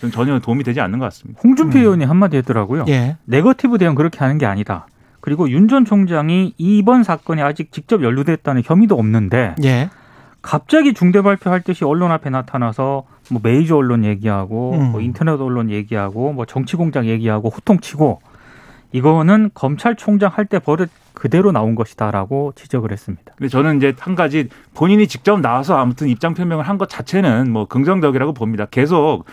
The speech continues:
Speaker 1: 본인의 입으로 설명을 하려고 하고 그것을 해명을 하려고 해야 유권자들도 그걸 보고서는 '아, 저 사람은 이러한 어떤,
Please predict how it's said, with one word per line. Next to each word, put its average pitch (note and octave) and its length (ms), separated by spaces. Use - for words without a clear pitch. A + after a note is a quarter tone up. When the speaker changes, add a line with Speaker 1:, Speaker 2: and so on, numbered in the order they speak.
Speaker 1:
본인의 G#3+ 400
입으로 E3 280
설명을 A3+ 360
하려고 G3+ 400
하고 D#3 240
그것을 C3 240
해명을 F#3+ 300
하려고 E3+ 340
해야 D3 400
유권자들도 D#3 540
그걸 B2+ 260
보고서는 A#2+ 580
'아, A2 160
저 A2 120
사람은 B2 480
이러한 D#3 600
어떤, C#3 440